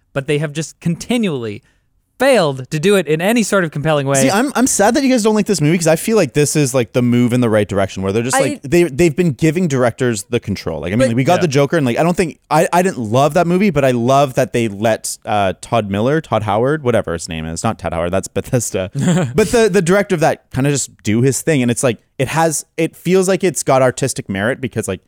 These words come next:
Speaker 2: that's an expression of one person's vision.
Speaker 1: Yeah.
Speaker 2: Uh, and I felt the same with this, where it's not, like, it doesn't feel like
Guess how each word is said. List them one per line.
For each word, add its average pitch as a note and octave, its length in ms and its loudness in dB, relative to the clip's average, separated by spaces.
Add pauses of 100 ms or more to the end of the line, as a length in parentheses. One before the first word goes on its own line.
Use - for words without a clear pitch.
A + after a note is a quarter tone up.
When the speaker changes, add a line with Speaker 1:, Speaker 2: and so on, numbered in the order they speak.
(180)
Speaker 2:
that's - 220 0
an C3+ 100 -2
expression - 480 -4
of G#2 80 -2
one G#2+ 160 0
person's G2+ 400 -4
vision. A#2 520 -2
Speaker 1:
Yeah. B2+ 340 -4
Speaker 2:
Uh, G#2 260 2
and D3 100 0
I D#3 60 2
felt F3+ 240 0
the - 60 -4
same D#3 240 0
with C#3+ 160 -2
this, A2 360 0
where A#2+ 120 0
it's A#2+ 160 -2
not, D3 260 0
like, C3 160 -2
it C#3 100 -2
doesn't D#3+ 280 -2
feel D#3 200 0
like C#3 200 0